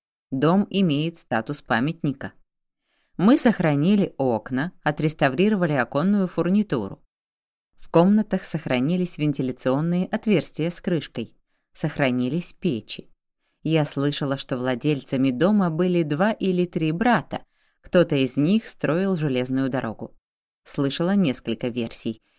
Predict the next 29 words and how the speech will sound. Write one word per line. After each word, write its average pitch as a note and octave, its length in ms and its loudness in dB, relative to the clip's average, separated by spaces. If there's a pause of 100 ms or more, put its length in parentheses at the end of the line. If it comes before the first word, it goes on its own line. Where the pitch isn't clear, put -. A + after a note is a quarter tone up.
(240)
и G#3 100 2
я G#3 220 4
не G3+ 140 4
знаю, A3 340 4
какая B2+ 380 -2
из B2+ 180 -2
них B2+ 200 0
верная. A#2 520 -4 (500)
И A#3 120 4
об E3 180 4
армянах F#3 580 2
говорили, E3+ 640 0 (260)
и C4 100 4
о C4 80 4
каком-то D#3+ 500 2
владельце-иностранце. B2+ 1600 -2 (1120)
Камин C#3+ 400 4
в B3+ 100 -4
квартире C#3 520 -2
новый, C#3+ 600 2 (140)
но D#3+ 280 4
сделан E3 460 2
еще C#3+ 440 -2
до C#3 160 -2
нас. D3+ 360 -6 (520)
Я D3 240 4
его C3 180 0
только C3+ 460 0
изменила, D3+ 560 2